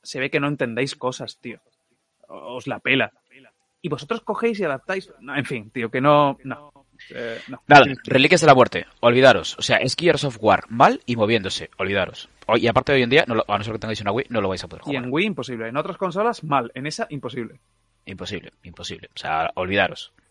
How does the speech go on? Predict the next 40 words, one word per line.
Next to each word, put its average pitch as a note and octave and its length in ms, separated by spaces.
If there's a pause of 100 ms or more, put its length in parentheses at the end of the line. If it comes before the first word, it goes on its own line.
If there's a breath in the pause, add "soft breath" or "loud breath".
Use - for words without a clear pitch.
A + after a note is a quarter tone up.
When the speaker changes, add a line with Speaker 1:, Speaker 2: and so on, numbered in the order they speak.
Speaker 2:
Y F#2 60
la F#2 80
gracia A2 280
sería A#2+ 200
jugar A#2+ 200
en A#2 100
Wii, C3 180
porque F#2+ 200
el F2+ 220
hecho - 140
juego F#2 240
está F#2+ 160
pensado F#2 240
para F2 140
Wii. E2+ 160 (640 soft breath)
Pero, F2+ 160
y F#2+ 120
en F#2+ 60
las F2+ 140
otras, - 320
mal. F2 360
O - 40
sea, - 140
juego F#2+ 420
aburrido, G#2 680
eh, F2+ 180
pesado A2 560
y - 380
nada. - 240
Olvidaros, C3+ 340
estamos C#3 260
de-, C#3+ 200
dedicándole A#2+ 480
demasiado G#2 280
tiempo - 180
a - 20
este - 100
juego, - 240
eh, - 40
Felipe. - 300